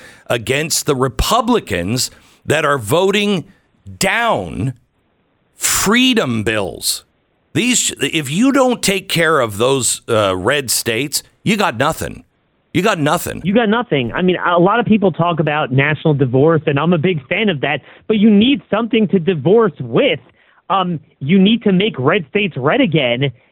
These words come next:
Speaker 2: And the problem is, it's not only that they're voting down bad stuff, we still have to play defense in a number of these states. The red states are actually leading on the green energy scam with the carbon capture and solar and wind. I mean, you got that in Texas in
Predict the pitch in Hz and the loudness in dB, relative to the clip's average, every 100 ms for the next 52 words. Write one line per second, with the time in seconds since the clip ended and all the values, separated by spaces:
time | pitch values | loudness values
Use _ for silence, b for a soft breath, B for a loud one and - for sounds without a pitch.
0 | b - 185 202 170 - 185 254 233 190 | b -4 0 0 0 -2 -2 2 4 4
1 | 170 160 180 233 226 208 214 185 180 165 | 2 0 0 0 2 4 4 4 0 0
2 | 139 196 185 165 165 156 151 214 - 180 | 2 2 4 2 2 0 0 -2 0 -2
3 | 151 139 180 240 - 233 214 202 156 196 | -2 0 0 0 0 0 0 -2 -2 0
4 | 185 123 165 226 - 127 95 110 _ b | 0 -2 0 0 0 -4 -6 -14 _ b
5 | b b - 185 170 160 190 233 233 156 | b b -2 0 4 4 4 4 2 2
6 | 160 - 147 120 120 175 143 202 226 - | 0 0 -2 -2 -4 -2 0 0 0 -2
7 | 226 196 175 196 208 190 143 165 233 240 | -4 -2 -2 0 2 2 2 2 4 2
8 | 127 101 b b b 170 175 160 139 190 | 0 -2 b b b -2 0 0 2 2
9 | 190 170 170 139 135 - 160 143 120 107 | 2 2 0 2 0 0 -2 -2 -2 -4
10 | b - 160 160 - 185 185 180 - 175 | b -4 -2 -2 -2 -2 0 -2 -2 -4
11 | 175 - 165 139 131 139 127 b b _ | -4 -4 0 0 2 0 -4 b b _
12 | - 208 190 151 131 135 127 196 165 147 | -2 2 4 4 2 0 2 2 2 0
13 | 135 160 156 127 123 185 - 156 135 131 | -2 -2 -2 -4 -4 -4 -2 -4 -4 -6